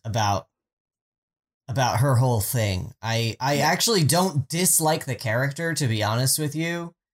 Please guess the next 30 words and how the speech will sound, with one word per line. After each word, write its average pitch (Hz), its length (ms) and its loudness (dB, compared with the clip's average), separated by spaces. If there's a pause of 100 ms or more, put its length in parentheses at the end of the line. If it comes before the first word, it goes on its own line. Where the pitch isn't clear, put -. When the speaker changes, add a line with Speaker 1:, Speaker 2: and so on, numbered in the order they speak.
(260)
Speaker 1:
Like, 117 340 -2 (520)
she's 147 260 -2
been 135 360 0 (600)
kind 165 240 0
of 135 120 2
a, 117 520 2 (640)
like, 113 240 -2
an 120 120 -2
interesting 131 680 0
variable 104 800 0
in 113 100 -4
a 107 80 0
lot 110 200 0
of 104 120 0
these 107 200 2
Speaker 2:
Mm-hmm. 107 40 2
Speaker 1:
scenarios. 110 640 0
So 123 100 0
I, 117 340 -2
I 127 100 -6
can't 165 340 -4 (880)
honestly 156 340 2
say 135 220 2
that 120 80 2
it's, - 400 -2 (260)
like, 98 260 -10 (640)
narratively 139 720 0
bad 98 380 -2
from 107 240 -4
a, 95 160 0